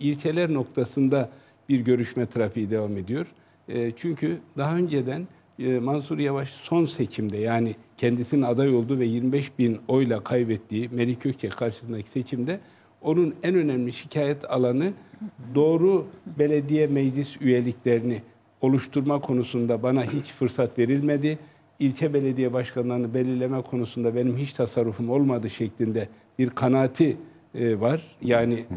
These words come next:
kaybetmesinin muhasebesini bu yönde yapmış görünüyor. Dolayısıyla ben bu dönemde, e,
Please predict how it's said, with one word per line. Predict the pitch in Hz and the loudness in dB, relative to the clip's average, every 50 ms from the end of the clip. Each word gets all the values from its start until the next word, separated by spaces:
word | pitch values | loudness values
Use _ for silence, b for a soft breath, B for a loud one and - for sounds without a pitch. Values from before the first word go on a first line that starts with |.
| 71 - | -10 -6
kaybetmesinin | - 151 160 170 156 151 139 - 139 131 120 - - 127 123 123 120 117 - - | 0 2 2 4 4 2 0 0 0 -2 0 0 0 0 0 0 -2 -4 -6 -4
muhasebesini | 120 120 127 131 127 - 131 127 127 123 - 143 139 131 110 107 | -2 0 0 0 -2 -4 -2 -2 -2 -2 0 0 0 0 0 2
bu | 147 180 | 4 4
yönde | 170 151 131 123 113 113 | 4 4 4 4 2 2
yapmış | 110 107 101 - - 117 101 - - | 2 0 0 -4 -4 -6 -6 -4 0
görünüyor. | 117 110 107 107 104 113 139 180 190 185 - b b b b b b b - | 2 2 2 2 0 0 0 0 0 -2 -4 b b b b b b b -2
Dolayısıyla | 185 190 180 160 143 135 - 139 127 123 139 | 0 2 4 2 2 0 -2 -2 -2 0 0
ben | 147 143 143 147 | 0 0 0 0
bu | 175 170 | 2 2
dönemde, | 170 151 143 135 127 120 120 139 160 185 202 b b b b b b - | 4 2 2 2 0 0 0 0 0 -2 -2 b b b b b b -6
e, | - 143 139 135 131 131 | -2 0 2 2 0 0